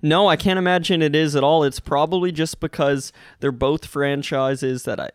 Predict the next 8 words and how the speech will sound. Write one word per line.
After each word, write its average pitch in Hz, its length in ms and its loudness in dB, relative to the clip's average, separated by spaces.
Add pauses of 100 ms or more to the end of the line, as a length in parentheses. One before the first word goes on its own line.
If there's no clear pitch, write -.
I 123 80 -8
believe, 143 680 -8 (140)
I - 80 -14
think - 180 -8
Phantasm 160 560 -4
is 123 100 -8
actually - 520 -10 (500)
kinda 127 300 -8